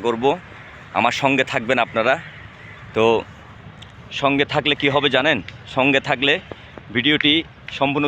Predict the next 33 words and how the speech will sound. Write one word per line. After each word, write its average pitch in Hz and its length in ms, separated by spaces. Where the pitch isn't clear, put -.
দেখবেন 131 320
এবং 117 140
কি 147 100
এই 107 120
যে 117 60
বোট 160 160
ক্লাবে 175 280
কি 196 140
কি 180 80
আছে 180 240
আমি 147 120
আসলে 143 220
আপনাদেরকে 139 380
দেখানোর 135 340
চেষ্টা 131 300
করব। 127 180
আপনারা 131 260
আমার 123 180
সম্পূর্ণ 135 260
ভিডিওটি 123 400
দেখবেন। 113 280
আর 120 80
আমার 147 220
এই, 147 60
আমার 139 240
ভিডিওগুলো 160 340
যদি 156 180
আপনাদের 151 300
কাছে 156 180
ভালো 151 240
লাগে 151 200
অবশ্যই 156 360
আমার 139 140